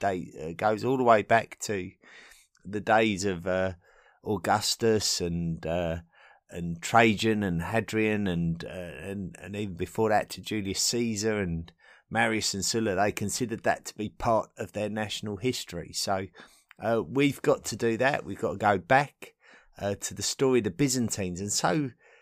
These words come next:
big is that story that it's really gonna probably take up, uh, uh, you know, about seven episodes, I, I would imagine. The first four will be the chronological journey of the Byzantines and this, uh, real, uh,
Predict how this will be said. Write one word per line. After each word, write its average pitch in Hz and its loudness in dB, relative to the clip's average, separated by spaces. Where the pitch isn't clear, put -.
big 180 4
is 110 0
that 104 0
story 113 4
that 87 -2
it's - -6
really 127 -4
gonna 110 -6
probably 120 -2
take 117 0
up, 101 -4
uh, 104 -4
uh, - -10
you 78 -8
know, 85 -6
about 98 0
seven 104 2
episodes, 87 -4
I, 73 -6
I 98 -4
would 95 -4
imagine. 92 -6
The 90 -10
first - -2
four 131 4
will 98 2
be 104 4
the 98 -2
chronological 110 2
journey 107 2
of 78 -6
the 80 -8
Byzantines 82 -10
and 80 -12
this, - -8
uh, 87 -8
real, 104 4
uh, 82 0